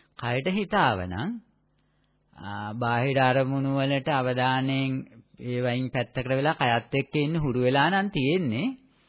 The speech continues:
ඊට පස්සේ කයත් එක්ක ජීවත් වෙනව හැරෙන්නේ වෙන කරන්න දෙයක් නැහැනේ. එතකොට කරන්න තියෙන්නේ තමන් එදිනෙදා ක-, වැඩ කටයුතු කරනව නම්, එහෙම නැත්නම් තමන්ගේ මූල කර්මස්ථානයේ ඉදිරියෙන් තියාගෙන ඉන්නව නම්, ඒ හැම වෙලාවකම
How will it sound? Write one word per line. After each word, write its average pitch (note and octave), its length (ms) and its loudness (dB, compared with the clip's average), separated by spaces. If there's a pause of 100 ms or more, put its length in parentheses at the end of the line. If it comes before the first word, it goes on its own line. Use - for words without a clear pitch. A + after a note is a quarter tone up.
(300)
ඊට C#3 180 -6
පස්සේ G#3 300 -2 (240)
කයත් B2+ 420 -4
එක්ක E3+ 220 -4
ජීවත් C#3 400 0
වෙනව E3+ 200 -4
හැරෙන්නේ G3+ 540 -2
වෙන D3 200 -2
කරන්න D#3 380 0
දෙයක් G3+ 280 2
නැහැනේ. F#3+ 380 0 (1120)
එතකොට G3 380 -4 (180)
කරන්න D3+ 400 2
තියෙන්නේ E3+ 400 0
තමන් E3 320 0
එදිනෙදා C3 480 0
ක-, - 240 -2
වැඩ A2+ 240 0
කටයුතු A#2 440 -4
කරනව A#2+ 400 -4
නම්, C3 300 -2
එහෙම A#2 240 -2
නැත්නම් A#2 380 -4
තමන්ගේ A2+ 380 -4
මූල A2 220 -2
කර්මස්ථානයේ A#2 840 -4
ඉදිරියෙන් A2 360 -4
තියාගෙන A#2+ 440 -2
ඉන්නව B2+ 280 -2
නම්, D3 200 -4
ඒ D#3 140 -4
හැම C#3+ 180 -4
වෙලාවකම C3 540 -2